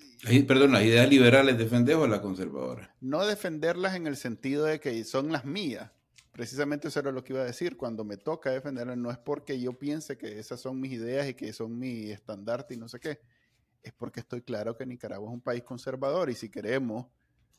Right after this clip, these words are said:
Speaker 2: eh, eso que estás hablando, pues, de consolidar un, un colectivo, eh, no podemos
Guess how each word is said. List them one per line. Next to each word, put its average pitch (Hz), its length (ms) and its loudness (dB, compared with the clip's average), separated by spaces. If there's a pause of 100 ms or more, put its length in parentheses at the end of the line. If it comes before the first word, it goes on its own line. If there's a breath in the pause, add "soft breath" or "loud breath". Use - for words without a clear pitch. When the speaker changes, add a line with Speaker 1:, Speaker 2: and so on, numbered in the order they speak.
(720)
Speaker 2:
eh, 80 720 -20
eso 123 260 -8
que - 80 -16
estás 123 240 -10
hablando, 123 440 -4
pues, 123 200 -8
de 101 220 -14 (680)
consolidar 120 760 -2
un, 127 600 -6
un 120 160 -10
colectivo, 127 840 -4 (720)
eh, 104 480 -8 (380)
no 113 280 -8
podemos 131 540 -2